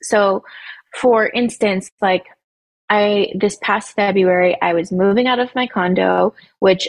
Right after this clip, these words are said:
I worked out of my home at the time too. And I was moving into a new house and in with my now fiance. And I was like, "Wow, I don't know how this is gonna work out," because historically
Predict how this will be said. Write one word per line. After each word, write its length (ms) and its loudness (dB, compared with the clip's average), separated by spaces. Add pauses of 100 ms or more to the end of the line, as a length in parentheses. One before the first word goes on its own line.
I 500 2
worked 340 -2
out 140 0
of 160 -6
my 160 -2
home 300 0
at 100 -4
the 80 -4
time 340 -4
too. 520 2
And 100 0
I 60 0
was 120 -2
moving 240 2
into 300 0
a 40 4
new 180 2
house 440 0 (520)
and 380 0
in 220 2
with 180 0
my 200 -4 (120)
now 180 -2
fiance. 880 0
And 180 -2
I 60 -2
was 120 -4
like, 200 -4
"Wow, 260 0
I 60 -4
don't 100 -4
know 140 -6
how 120 -4
this 140 -4
is 80 -12
gonna 160 -4
work 260 -4
out," 320 -2
because 480 -4 (280)
historically 760 0